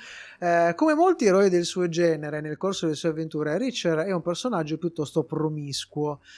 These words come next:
Questo ha generato diversi problemi a Child, ma non per le ragioni che potete pensare. Eh, lo scrittore infatti ha dichiarato: "Scrivere scene di sesso è di gran lunga la cosa più difficile e ridicola che uno scrittore possa fare.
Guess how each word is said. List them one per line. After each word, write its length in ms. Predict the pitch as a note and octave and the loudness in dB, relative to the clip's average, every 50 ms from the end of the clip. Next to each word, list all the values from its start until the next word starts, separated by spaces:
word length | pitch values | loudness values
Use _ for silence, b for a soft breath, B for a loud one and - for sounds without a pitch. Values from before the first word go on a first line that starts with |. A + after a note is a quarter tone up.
| B B B B | B B B B
Questo 220 | - F4+ B3+ A#3 | 2 2 4 4
ha 20 | F#3+ | 2
generato 500 | F3 F#3+ A3+ B3 A#3+ F#3+ D#3+ - E3+ D#3+ | 2 2 2 4 6 6 6 4 2 0
diversi 340 | F3 A3+ C4 A3+ - G3+ | 2 2 2 2 0 -2
problemi 460 | - - A#3 C4 A#3 F#3+ D#3+ D#3+ D#3 D3 | 2 4 4 6 6 4 2 -2 -4 -4
a 180 | C#3+ C#3 C#3 | -6 -6 -6
Child, 720 | C3+ - - E3+ D3+ D3 C#3+ C#3 C#3+ C#3 C#3 C#3+ C#3+ C#3+ C#3 | -6 -4 -2 0 0 0 0 -2 -4 -6 -6 -8 -8 -8 -8
ma 580 | D3 E3 F3 F3 E3+ E3 D#3+ D#3 D#3 D3+ D3 C#3+ | -6 -4 -2 -2 -2 -2 -2 -2 -2 -4 -6 -6
non 220 | C#3+ F3 A#3 B3+ F#3+ | 0 2 2 2 4
per 220 | - E3+ D3 C#3 | 2 2 0 2
le 160 | D3 C#3+ C#3+ | 0 -2 -2
ragioni 340 | C#3 C#3+ C#3 D3+ D3+ D3+ C#3+ | -2 -2 -2 -2 -2 -2 -4
che 480 | - - D3+ D3 C#3+ C#3 C3+ C3+ C3+ C3 | -4 -4 -4 -2 -2 -4 -6 -6 -8 -10
potete 380 | - - C3+ - C#3 C3+ - - | -12 -14 -14 -14 -12 -12 -12 -12
pensare. 600 | - C#3 C#3 C3 - - D3 C3+ C3 C3 C3+ - b b b b b b b | -12 -12 -10 -8 -8 -6 -8 -8 -10 -12 -14 -16 b b b b b b b
Eh, 100 | - D#3 | -2 0
lo 120 | D#3+ F#3 | 2 2
scrittore 260 | E3+ - A#3 - C4 F#3+ | 0 0 2 4 4 4
infatti 240 | E3 - F#3+ - | 4 2 0 0
ha 60 | - D#3+ | 0 -4
dichiarato: 420 | D#3 - E3+ E3 D3 C#3 - C#3 | -2 0 2 2 2 0 -2 -6
"Scrivere 340 | - - - C4+ A3+ F3 D#3+ | -6 -2 0 2 4 4 2
scene 280 | - - - A3 F3 | 2 0 0 0 0
di 80 | F3 G#3 | 0 0
sesso 560 | G3 - - A#3+ F#3 - - - F3 D#3+ - | 0 2 2 2 2 0 0 0 0 0 2
è 180 | A#3+ G#3+ E3 D3+ | 2 0 0 0
di 100 | F3 G#3 | 0 0
gran 200 | G#3+ C4 C4 A#3+ | 2 2 2 2
lunga 220 | G#3 F3+ E3 F3+ | 2 2 2 4
la 100 | A3 A3+ | 2 2
cosa 200 | - F3 C#3+ D3 | 2 0 -2 -2
più 120 | C3+ - G#3 | -2 -2 0
difficile 640 | G3+ B3+ A#3+ - - - F3 D#3+ - - D#3 D#3+ | 2 2 0 0 0 -4 -4 -2 0 2 4 4
e 120 | E3+ E3+ | 4 4
ridicola 580 | F#3 B3+ B3+ F3 E3 D#3+ C3+ - - D3 C#3+ C3+ | 4 2 2 4 2 0 0 0 -2 -2 -2 0
che 100 | - - | 0 0
uno 100 | G3+ G3+ | 0 0
scrittore 400 | - - A#3 A#3 C#3 C3 C3 B2 | 0 0 0 0 0 -2 -2 -4
possa 320 | - - C3+ - - D3+ | -4 -6 -4 -2 -2 -2
fare. 400 | C3 - C#3+ B2 A#2 A#2 B2 B2 | -4 -4 -4 -6 -6 -6 -10 -12